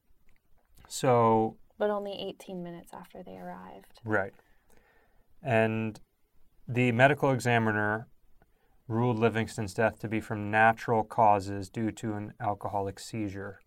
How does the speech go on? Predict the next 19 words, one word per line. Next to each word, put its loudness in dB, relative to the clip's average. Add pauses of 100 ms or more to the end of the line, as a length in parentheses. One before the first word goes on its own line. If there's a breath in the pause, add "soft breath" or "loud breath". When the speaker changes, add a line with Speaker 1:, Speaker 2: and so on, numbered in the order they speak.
(200)
Speaker 2:
Oh -12
my -14
gosh. -14
Speaker 1:
resulting -2
from -10
chronic -6
alcoholism. -10 (1200 soft breath)
Speaker 2:
Hmm. -20 (840)
Speaker 1:
So 4
again, 6
the, 2
the, 0 (1300)
the -4
story 4
that 4
seems -4
to -2
be 0
recurring -2